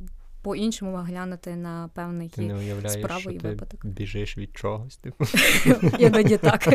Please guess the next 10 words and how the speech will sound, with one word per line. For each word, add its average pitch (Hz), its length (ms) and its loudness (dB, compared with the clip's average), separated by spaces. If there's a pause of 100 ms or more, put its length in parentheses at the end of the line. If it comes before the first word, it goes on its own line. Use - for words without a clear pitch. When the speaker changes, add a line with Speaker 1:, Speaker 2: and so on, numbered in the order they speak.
(180)
Speaker 1:
<laughs> 262 240 6
Залежить 196 460 0
від 175 100 -4
ситуації, 214 760 0 (560)
від 196 120 -6
складності 170 640 -4
її. 170 220 -6 (400)
Ось, - 460 -10
що 247 320 -2
вас, 180 520 -10